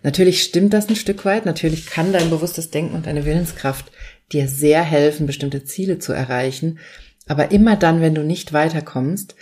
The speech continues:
merkst du, dass es ja nicht an der Willenskraft liegt. Es gibt tausend Beispiele dafür,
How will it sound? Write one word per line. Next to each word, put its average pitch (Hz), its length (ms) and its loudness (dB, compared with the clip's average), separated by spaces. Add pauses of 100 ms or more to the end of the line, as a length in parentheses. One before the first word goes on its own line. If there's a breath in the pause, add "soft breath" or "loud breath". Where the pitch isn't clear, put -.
(300 loud breath)
merkst 147 480 -2
du, 147 240 -2 (320 loud breath)
dass 143 200 -4
es - 140 -8
ja 143 120 -2
nicht 151 360 -4
an 151 100 -2
der 147 140 -2
Willenskraft 147 640 -6
liegt. - 220 -8
Es 139 100 -14
gibt - 220 -10
tausend 202 360 2
Beispiele 156 440 0
dafür, 156 580 -2